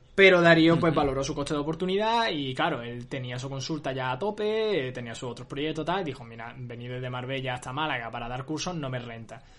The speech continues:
Speaker 1: Em,
Speaker 2: Claro.
Speaker 1: ahora se arrepiente.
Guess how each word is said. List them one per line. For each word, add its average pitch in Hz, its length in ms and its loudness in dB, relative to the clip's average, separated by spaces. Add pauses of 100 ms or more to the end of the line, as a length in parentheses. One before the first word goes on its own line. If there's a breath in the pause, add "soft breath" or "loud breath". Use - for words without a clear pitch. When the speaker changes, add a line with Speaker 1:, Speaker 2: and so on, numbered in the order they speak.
(380 soft breath)
Speaker 1:
Em, 151 1040 -4
Speaker 2:
Claro. 131 260 -2 (220)
Speaker 1:
ahora 139 160 -4
se 185 100 -2
arrepiente. 165 520 -12